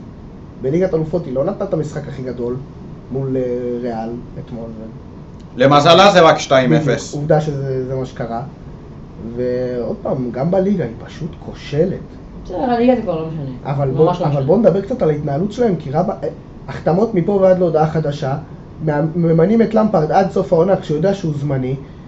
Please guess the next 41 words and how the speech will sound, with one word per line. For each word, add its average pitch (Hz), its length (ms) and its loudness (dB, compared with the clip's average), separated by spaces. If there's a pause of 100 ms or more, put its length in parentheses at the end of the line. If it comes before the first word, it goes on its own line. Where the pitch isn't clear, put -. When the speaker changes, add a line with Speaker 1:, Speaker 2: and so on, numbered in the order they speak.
(220)
Speaker 1:
מה, 165 180 2
מה 185 100 6
הולך 254 300 6
בצ'לסי? 240 460 4
מה 165 140 2
קורה? 226 240 4
איפה 247 240 6
הניהול 208 300 4
שהיה 196 360 2
שם? 196 200 0
אני 147 340 0
יודע, 190 160 2
זה 175 140 2
לא 180 80 6
רומן 180 260 4
אברמוב-, 160 480 2 (260)
אברמוביץ' 147 480 -2
וזה 139 200 -2
לא 151 80 2
אותו, 160 640 2 (600)
לא 165 100 8
אותו 185 200 8
אחד, 143 280 0 (300)
זה 147 80 -2
לא 143 40 0
אותו 165 180 0
בן 175 100 6
אדם, 139 260 0 (480)
אבל 117 180 -8
בסדר, 147 480 4 (440)
אין 170 160 -2
בעיה. 185 400 2 (460)
טד 190 180 0
בולי 208 340 2
הגיע 170 220 2
לפה 180 180 0
בגישת 147 440 -2
ניהול 170 280 2
שהייתה 147 340 -2
נראית 165 280 2
אמריקאית 143 500 -2